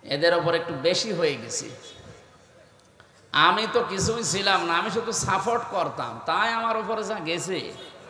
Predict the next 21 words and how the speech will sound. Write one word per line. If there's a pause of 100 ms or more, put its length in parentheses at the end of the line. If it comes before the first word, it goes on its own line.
(520)
এই
যে
আসার
পরে
আমি
স্যারকে
বলছিলাম
যে
আমি
এই (680)
লোহার (140)
চেয়ারে
বা
কাঠের (100)
চেয়ারে
বসতে
পারি
না।
ওরা
রিমান্ডে
আমারে